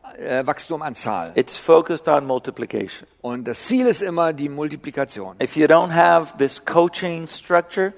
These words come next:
Speaker 1: Und wenn man nicht so eine Coaching-Struktur in der Gemeinde hat,
Speaker 2: slowly by slowly the cells will close.
Speaker 1: dann werden Zellgruppen aufhören zu existieren.
Speaker 2: We need to work together.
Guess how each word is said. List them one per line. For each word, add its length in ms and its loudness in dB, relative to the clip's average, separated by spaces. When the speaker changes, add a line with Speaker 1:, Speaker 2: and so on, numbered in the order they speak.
Speaker 1:
Und 140 -4
wenn 100 4
man 180 0
nicht 240 -4
so 80 2
eine 300 0
Coaching-Struktur 1120 0
in 80 -8
der 100 4
Gemeinde 440 2
hat, 160 -2
Speaker 2:
slowly 480 8
by 200 6
slowly 540 4
the 80 2
cells 400 2
will 160 -2
close. 560 -6
Speaker 1:
dann 320 -4
werden 420 8
Zellgruppen 680 0
aufhören 480 -4
zu 100 -10
existieren. 540 -10
Speaker 2:
We 180 -2
need 400 -2
to 160 -2
work 300 -2
together. 420 -2